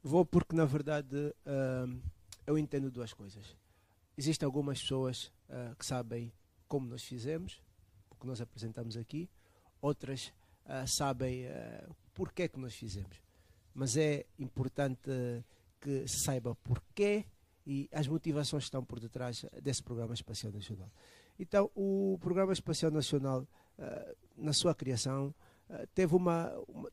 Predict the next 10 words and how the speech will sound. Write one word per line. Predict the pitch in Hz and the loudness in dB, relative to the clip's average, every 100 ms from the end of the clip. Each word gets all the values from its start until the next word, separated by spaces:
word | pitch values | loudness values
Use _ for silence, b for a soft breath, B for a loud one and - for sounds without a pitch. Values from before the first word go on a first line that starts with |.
| - | 4
três | 214 175 | 6 6
razões | 160 151 147 | 2 0 -2
fundamentais. | 147 131 120 117 120 107 - - - | -2 -2 -4 -8 -10 -12 -14 -18 -2
E | 151 | 0
uma | 170 156 | 2 0
das | 151 - | -4 -4
quais | 156 156 139 | 0 0 0
é | 151 | -4
porque | - 147 - 147 | -6 -12 -10 -10
o, | - - 127 - | -10 -10 -12 -14